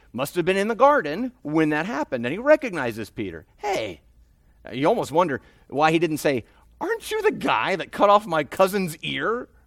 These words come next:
Right? Like, he says, "Wait, didn't I see you in the garden with him?" You get that detail. And Peter again denied it. In fact, the gospel, uh, the other gospel's account would say that he denied it and began calling curses down upon himself.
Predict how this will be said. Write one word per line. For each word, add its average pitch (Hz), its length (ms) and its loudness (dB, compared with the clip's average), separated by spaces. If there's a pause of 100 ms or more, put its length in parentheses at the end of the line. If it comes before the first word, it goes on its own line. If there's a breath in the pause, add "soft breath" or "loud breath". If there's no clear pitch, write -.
(100)
Right? 131 280 -2
Like, 131 160 -6
he 160 80 -2
says, 165 240 0 (220 soft breath)
"Wait, 294 200 6 (420 soft breath)
didn't 302 300 0
I 247 220 -2
see 247 260 -4
you 269 160 -2
in 220 80 -4
the 190 80 -2
garden 151 520 2
with 262 160 -8
him?" 277 320 -4 (180)
You - 80 -14
get 98 140 -10
that 107 220 -8
detail. 95 460 -16 (1040)
And 123 240 0
Peter 139 340 0
again 120 840 0 (600 soft breath)
denied 117 440 0
it. 95 140 -10 (680)
In 101 60 -12
fact, 117 220 -2
the 107 60 -14
gospel, 113 600 -4
uh, 101 400 -8
the 107 180 -6
other 113 160 -4
gospel's 104 480 -8
account 104 280 -10
would 104 140 -12
say 117 140 -4
that 107 80 -8
he 107 120 -10
denied 113 320 -4
it 120 80 -6
and 113 80 -8
began 117 220 -8
calling 147 380 -4
curses 170 540 -8
down 117 260 0
upon 104 280 -6
himself. 95 600 -12